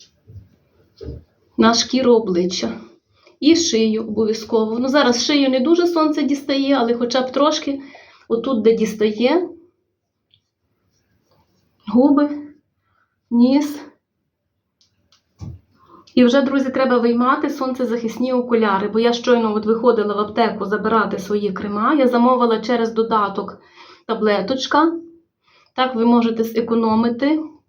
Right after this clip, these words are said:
добряче. Забирала крема, ранок і вже таке добряче сонце. Все, друзі, я готова йти на роботу.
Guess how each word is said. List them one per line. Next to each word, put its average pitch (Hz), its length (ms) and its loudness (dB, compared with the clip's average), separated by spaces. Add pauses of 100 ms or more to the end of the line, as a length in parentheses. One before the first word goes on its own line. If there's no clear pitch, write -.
(960)
добряче. 285 680 2 (280)
Забирала 247 560 2
крема, 247 440 0
ранок 294 460 2
і 233 40 -4
вже 247 140 -4
таке 254 240 -6
добряче 240 480 -6
сонце. 180 500 -2 (1900)
Все, 349 500 0
друзі, 277 320 -4
я 247 160 2
готова 311 420 0
йти 269 240 -4
на 277 140 -4
роботу. 208 500 -6